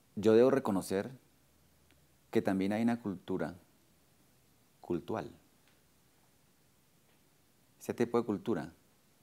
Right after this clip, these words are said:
también es muy diversa.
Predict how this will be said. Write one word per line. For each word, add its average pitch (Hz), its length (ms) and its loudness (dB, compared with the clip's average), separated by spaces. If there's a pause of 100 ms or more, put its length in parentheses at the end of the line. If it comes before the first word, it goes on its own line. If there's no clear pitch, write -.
(800)
también 90 300 -4
es - 180 -6
muy 113 360 -2 (520)
diversa. - 460 -6